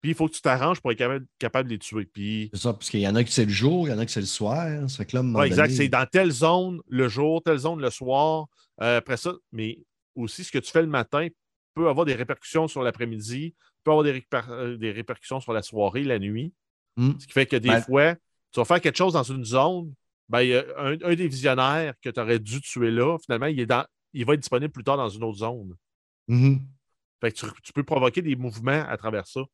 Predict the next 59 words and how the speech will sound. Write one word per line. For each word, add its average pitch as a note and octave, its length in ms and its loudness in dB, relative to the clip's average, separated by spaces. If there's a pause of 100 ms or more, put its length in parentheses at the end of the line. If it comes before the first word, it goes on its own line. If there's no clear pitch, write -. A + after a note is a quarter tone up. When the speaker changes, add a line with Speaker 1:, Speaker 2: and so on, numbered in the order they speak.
(540)
Speaker 1:
Fait G2 120 -2
que F#2 80 -12
Speaker 2:
Mhm. A2+ 80 0
Speaker 1:
c'est G#2+ 60 -2
toute F#3 160 -12
cette D#3+ 120 -8
mécanique-là A#2+ 520 0
qui - 80 -10
fait C3+ 140 -4
que - 60 -12
ça G#2+ 100 0
devient G2 260 -6
comme C3 280 2 (200)
complexe, B2+ 600 2
le G#2+ 160 0
jeu. G#2 300 -6 (420)
Speaker 2:
Ouais, A2+ 220 4
c'est G#2+ 120 -8
Speaker 1:
Puis - 80 -4
Speaker 2:
ça. C#3+ 80 2
Speaker 1:
moi, F3+ 80 6
c-, - 100 -12 (460)
c'est - 180 -2
ce - 100 -8
qui - 80 -6
m'a C3+ 100 4
fait D#3+ 140 0
décrocher B2+ 380 2
un A2+ 120 2
peu, C3+ 160 -4
c'est - 180 -8
que B2 120 -2
plus B2+ 160 0
Speaker 2:
Ouais, G#3 80 6
ben E3 60 4
Speaker 1:
t'avances C#3+ 400 6
Speaker 2:
ouais. C3 60 -6
Speaker 1:
le B2+ 100 4
jeu, C#3 260 0 (360)
plutôt G#3 240 4
que D3+ 260 6 (360)
le, B2+ 220 6
le, B2 180 6
la, B2 180 2
la A#2+ 160 0
fin F#3 260 -2
se - 140 -10
rapetisse D#3+ 400 -4
vers B2 140 4
toi, A2 260 8
c'est - 80 0
la, A2+ 80 6
Speaker 2:
L'entonnoir. G2+ 260 6
Speaker 1:
la, C3+ 160 6
l'entonnoir D3 460 2
est D3 60 -2
dans C3+ 120 0
l'autre C3 200 -4
sens. E3+ 160 -4